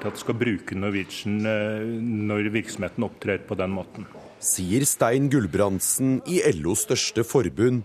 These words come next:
Speaker 2: Fagforbundet. N R K har hentet ut lister som viser at de fleste av Norwegians thailandske kabinansatte har en grunnlønn på tre tusen kroner måneden. Noen andre tillegg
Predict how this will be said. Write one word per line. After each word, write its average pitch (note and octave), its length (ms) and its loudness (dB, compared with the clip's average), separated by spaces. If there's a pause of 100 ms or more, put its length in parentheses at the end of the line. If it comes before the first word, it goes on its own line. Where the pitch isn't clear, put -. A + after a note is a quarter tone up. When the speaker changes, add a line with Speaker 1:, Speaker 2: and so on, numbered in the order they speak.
(160)
Speaker 2:
Fagforbundet. E2 920 0 (420)
N B2+ 160 4
R C#3+ 120 4
K C#3 380 4
har D3 220 4
hentet G2 400 2
ut B2+ 160 0
lister A#2 680 2
som D3+ 260 4
viser G2 400 -2
at G2 140 0
de C#3+ 100 0
fleste - 540 -2
av B2 260 4
Norwegians A2 720 0
thailandske E2+ 640 0
kabinansatte G2+ 920 0 (140)
har C3 140 4
en D#3 140 4
grunnlønn F2+ 600 2 (200)
på D3+ 140 2
tre D2+ 260 -6
tusen D2+ 400 -4
kroner E2+ 380 0
måneden. F2 460 -2 (400)
Noen C3+ 360 4
andre G#2 360 0
tillegg F#2 540 0